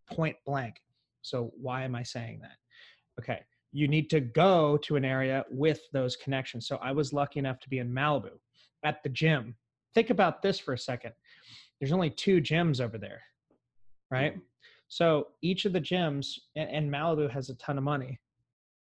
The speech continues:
Speaker 1: So when you're working out, it's, it's crazy, man.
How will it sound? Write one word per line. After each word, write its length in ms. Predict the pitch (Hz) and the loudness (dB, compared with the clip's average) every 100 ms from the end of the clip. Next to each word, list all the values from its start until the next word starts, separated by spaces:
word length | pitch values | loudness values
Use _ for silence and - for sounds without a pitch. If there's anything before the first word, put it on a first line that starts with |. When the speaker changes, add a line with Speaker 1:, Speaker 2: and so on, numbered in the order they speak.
| _ _ _ _ _ | _ _ _ _ _
Speaker 1:
So 480 | - 160 147 113 92 _ _ _ - - _ - - | -2 2 2 0 -8 _ _ _ -20 -20 _ -20 -6
when 140 | 143 | -2
you're 120 | 147 117 | 0 0
working 400 | 151 170 180 135 | 0 0 0 0
out, 440 | 165 151 113 - - _ _ _ _ _ - | 0 0 -2 -10 -20 _ _ _ _ _ -8
it's, 240 | 147 - - - | -6 -6 -10 -16
it's 220 | - - | -12 -12
crazy, 440 | - 156 160 135 | -8 0 0 0
man. 300 | 123 120 135 | -4 -4 -6